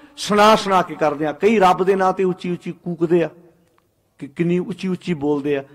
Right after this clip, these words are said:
ਹੁਣ ਬਾਣੀ ਤਾਂ ਇਹ ਵੀ ਕਹਿੰਦੀ ਆ ਵੀ ਮਾਲਕ ਕਿਤੇ ਬਹਿਰਾ ਥੋੜ੍ਹਾ ਹੈ,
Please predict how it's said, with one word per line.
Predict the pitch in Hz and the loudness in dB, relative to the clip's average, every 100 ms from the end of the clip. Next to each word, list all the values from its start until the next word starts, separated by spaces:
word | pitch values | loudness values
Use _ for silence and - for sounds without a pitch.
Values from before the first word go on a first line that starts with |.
| - _ | -20 _
ਹੁਣ | 147 | -8
ਬਾਣੀ | 131 147 156 | -2 -2 -2
ਤਾਂ | 160 165 | -4 -6
ਇਹ | |
ਵੀ | 175 | -6
ਕਹਿੰਦੀ | 165 151 147 139 | -8 -10 -8 -6
ਆ | 123 - - _ _ | -8 -10 -20 _ _
ਵੀ | 175 160 143 - 127 | 0 0 -2 -10 -8
ਮਾਲਕ | 139 135 147 | -2 0 -2
ਕਿਤੇ | 143 139 143 | -4 -6 -6
ਬਹਿਰਾ | 117 127 147 | -4 -4 -4
ਥੋੜ੍ਹਾ | 123 - 147 | -6 -10 -12
ਹੈ, | 131 | -12